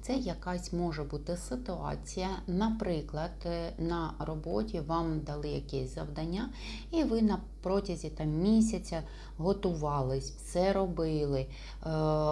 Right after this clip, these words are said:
прикладали максимально зусиль, були сконцентровані. І ось-ось оце дата, коли вам треба здати. Або проєкт, або якусь роботу. Це може бути і як, да,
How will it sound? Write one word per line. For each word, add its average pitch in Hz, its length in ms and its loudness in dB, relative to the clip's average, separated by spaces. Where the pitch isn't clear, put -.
прикладали 185 680 4
максимально 170 1040 2
зусиль, 139 640 -2
були 165 320 0
сконцентровані. 165 1080 -2
І 196 140 2
ось-ось 196 840 0
оце 156 400 -4
дата, 160 480 0
коли 156 320 0
вам 147 200 0
треба 151 480 -2
здати. 139 680 -2
Або 233 220 2
проєкт, 180 540 0
або 151 280 0
якусь 156 400 -2
роботу. 151 580 -2
Це - 120 -6
може 160 260 0
бути 156 240 -6
і 185 220 -2
як, 143 220 -4
да, 156 120 0